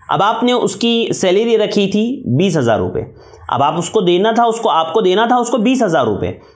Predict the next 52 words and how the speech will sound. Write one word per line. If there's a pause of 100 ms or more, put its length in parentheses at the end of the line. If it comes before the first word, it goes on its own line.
(100)
ये
उसका
हक
था,
ये
आदल
था,
इंसाफ
था
कि
आपने
जिस
पर
बात
की
है, (320)
जिस
amount
पर
आपने
बात
किया
है,
वो
amount
आप
उसको
दे (260)
और
उसके
काम
के
मुताबिक
दे।
अगर
आपने
उतने
का
ही
काम
लिया
है
तो
आप
उतना
ही
दे,
मगर
अगर
ज़्यादा
लिया
है